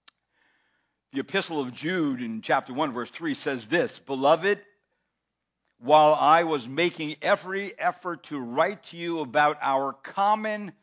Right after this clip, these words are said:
salvation, I felt it necessary to write to you, appealing that you contend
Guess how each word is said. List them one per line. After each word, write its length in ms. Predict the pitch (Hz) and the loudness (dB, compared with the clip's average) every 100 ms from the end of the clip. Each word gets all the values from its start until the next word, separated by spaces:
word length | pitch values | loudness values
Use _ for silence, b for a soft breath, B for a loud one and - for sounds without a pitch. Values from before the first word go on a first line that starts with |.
| _ _ | _ _
salvation, 1160 | - - 165 156 156 143 170 165 - 113 80 69 _ _ _ | -18 -4 0 0 0 0 0 0 -6 -10 -12 -20 _ _ _
I 120 | 117 | -10
felt 300 | - 160 147 | -4 -2 -2
it 140 | 147 131 | -4 -6
necessary 1120 | 131 196 - - 156 - 104 92 82 101 120 _ _ _ _ _ - | 0 0 0 -8 -14 -10 -8 -8 -10 -14 -18 _ _ _ _ _ -8
to 100 | 147 | -2
write 340 | 135 165 165 | 2 2 2
to 140 | - 139 | -6 -2
you, 460 | 143 151 160 143 _ _ _ | 0 2 -2 -6 _ _ _
appealing 920 | 117 - 190 226 233 165 139 160 151 | -10 -10 -12 -4 -2 0 -2 -2 -2
that 300 | 143 143 151 _ | 0 0 -2 _
you 160 | 147 165 | -10 -8
contend 640 | - 143 - 208 190 | -6 -8 -6 -6 -6